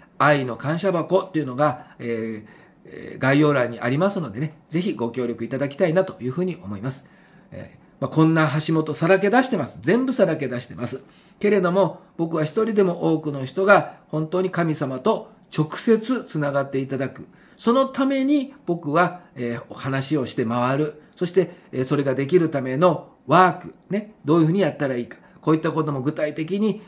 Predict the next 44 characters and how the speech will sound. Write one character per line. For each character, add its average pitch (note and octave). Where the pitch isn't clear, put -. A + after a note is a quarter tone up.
あ A#2+
の、 A#2
や B2
っ -
て E3
っ -
て D3+
お B2+
り C3+
ま E3
す E3+
の B2
で A2+
ね、 D3
ど D3
う C#3+
か、 D#3
え A2+
ー、 A2+
皆 C3+
さ C3+
ん、 A2+
ぜ A#2+
ひ A#3
応 B2+
援 B2+
し B2+
て F3
っ F3
て D#3+
く B2+
だ B2+
さ G3
い。 F#3+
よ B2
ろ D#3
し D#3
く G#3
お B2
願 C#3+
い D#3
し D3
ま E3
す。 -